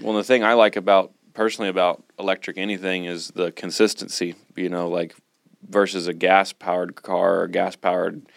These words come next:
anything or he-, heavy equipment, diesel-powered this, diesel-powered that. The electric motors and electric engines, they can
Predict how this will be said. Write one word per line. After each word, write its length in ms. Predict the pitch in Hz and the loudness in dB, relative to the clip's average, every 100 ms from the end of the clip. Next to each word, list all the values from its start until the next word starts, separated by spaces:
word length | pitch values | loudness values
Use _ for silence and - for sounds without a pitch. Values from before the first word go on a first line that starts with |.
| _ _ - | _ _ -4
anything 560 | 110 101 92 90 90 | -2 0 0 -2 -2
or 160 | 87 90 | -2 2
he-, 160 | 90 - | 2 4
heavy 220 | 101 95 | 2 2
equipment, 480 | 90 101 95 90 80 | 0 -2 -2 -6 -2
diesel-powered 580 | 98 - 95 92 90 | -2 -4 2 4 4
this, 220 | 90 92 - | 2 -2 -2
diesel-powered 500 | - - - 90 90 | -10 -10 -6 -4 2
that. 260 | 98 92 - - - _ | 4 4 -2 -20 -20 _
The 100 | - 95 - | 0 2 2
electric 440 | 87 101 113 107 95 | 4 4 4 -6 0
motors 340 | 92 92 87 | 0 2 0
and 100 | 85 | 0
electric 360 | 90 104 95 - | 0 0 -4 -2
engines, 520 | 90 87 - 87 - _ - _ - | -4 -4 -8 -8 -10 _ -20 _ -2
they 140 | 92 | -2
can 340 | - 87 85 | -2 -8 -10